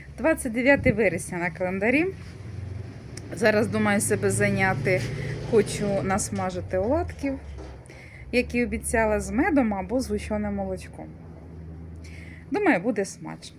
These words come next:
Тому, кому цікаво, гайда зі мною, ходімо готувати. Ну що, дівчата, приступимо готувати наші оладки. Взяла я ось таку миску. Якраз підійде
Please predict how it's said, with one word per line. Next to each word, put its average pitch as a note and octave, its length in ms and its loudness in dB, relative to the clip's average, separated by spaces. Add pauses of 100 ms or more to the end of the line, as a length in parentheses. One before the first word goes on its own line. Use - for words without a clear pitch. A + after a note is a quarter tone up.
(120)
Тому, B3+ 360 4 (140)
кому D#4 240 4
цікаво, E4+ 680 2 (880)
гайда C4 420 6
зі B3 160 2
мною, C#4+ 500 4 (160)
ходімо D#4+ 440 2 (100)
готувати. G3 680 -4 (2250)
Ну D4 120 8
що, E4+ 120 6
дівчата, B3+ 480 8
приступимо C#4 600 8
готувати C#4+ 540 6
наші B3+ 420 6
оладки. B3+ 680 4 (840)
Взяла B3+ 260 6
я B3 120 10
ось A3 120 6
таку G3 340 2
миску. F3+ 720 4 (1120)
Якраз B3 520 2
підійде A3+ 720 8